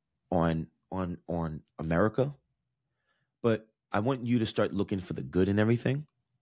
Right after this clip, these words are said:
And the more you train your brain on that, that doesn't mean you become ignorant towards the bad. But what's the bad gonna do? Keep focused on the bad things. What's that gonna do? Rent's going up. Yeah, it is. It sucks. What's that gonna do if you keep thinking about it and not doing nothing about it, though?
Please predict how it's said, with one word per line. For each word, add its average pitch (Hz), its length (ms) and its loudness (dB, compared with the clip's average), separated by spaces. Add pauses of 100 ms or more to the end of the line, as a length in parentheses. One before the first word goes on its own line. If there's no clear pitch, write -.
(240)
And 87 280 2
the 87 60 0
more 98 160 4
you 120 80 6
train 110 240 0
your 95 80 2
brain 95 300 2
on 110 100 2
that, 117 160 0
that 87 80 0
doesn't 95 240 2
mean 95 120 2
you 87 60 -2
become 87 300 -2
ignorant 85 320 -2
towards 85 160 -2
the 78 80 -4
bad. 95 320 0 (500)
But - 220 -6
what's 113 240 2
the 120 140 0
bad 92 320 2
gonna 85 160 0
do? 71 260 -4 (400)
Keep - 180 0
focused - 280 0
on 120 80 -2
the 101 80 0
bad 82 260 0
things. - 400 -12
What's - 140 -2
that 120 160 -4
gonna 87 180 -4
do? 64 140 -4 (1200)
Rent's 101 240 0
going 80 280 0
up. 69 180 -8
Yeah, 80 300 2 (120)
it 82 140 -2
is. 98 340 0
It 71 80 -6
sucks. - 460 -4 (920)
What's 113 80 0
that 113 80 -4
gonna 101 140 0
do 92 160 6
if 76 100 -2
you 80 60 -8
keep - 180 -2
thinking 71 220 -2
about 50 160 -4
it - 80 -10
and 80 100 -4
not 67 160 -2
doing 82 160 0
nothing 64 240 -6
about 65 240 -6
it, - 80 -12
though? 53 180 -12